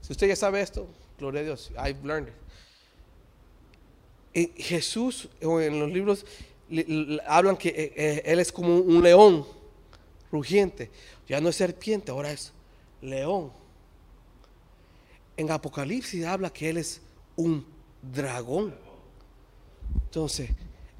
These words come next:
en estos tiempos, hermanos, usted ya no está peleando con una serpiente, ya no con un león,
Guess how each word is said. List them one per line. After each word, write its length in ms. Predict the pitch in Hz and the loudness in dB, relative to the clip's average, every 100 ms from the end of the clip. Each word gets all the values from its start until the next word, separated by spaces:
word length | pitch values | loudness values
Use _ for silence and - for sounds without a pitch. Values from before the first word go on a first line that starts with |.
| - | -6
en 200 | 143 147 | -2 0
estos 360 | 196 - 214 - | -2 -2 -6 -4
tiempos, 460 | 240 269 - 151 | -4 -4 -6 -6
hermanos, 420 | 127 131 120 107 - - - - | -6 -6 -10 -14 -18 -20 -20 -4
usted 360 | 156 139 185 | -2 0 0
ya 60 | 220 | 2
no 60 | 262 | 2
está 200 | 220 - | 0 0
peleando 380 | 156 165 165 | 0 0 -2
con 160 | - 147 | -4 -4
una 80 | 131 | -4
serpiente, 1000 | 120 113 - - 269 254 - - - - - - - - - - _ - _ _ _ - - - | -6 -12 -14 -10 -8 -8 -12 -18 -20 -20 -20 -20 -20 -20 -20 -20 _ -20 _ _ _ -20 -20 -4
ya 180 | 143 185 | 0 2
no 120 | 226 | 2
con 180 | - 156 | 2 -2
un 180 | 156 131 | -2 -2
león, 440 | 120 135 214 156 | -2 -2 -4 -4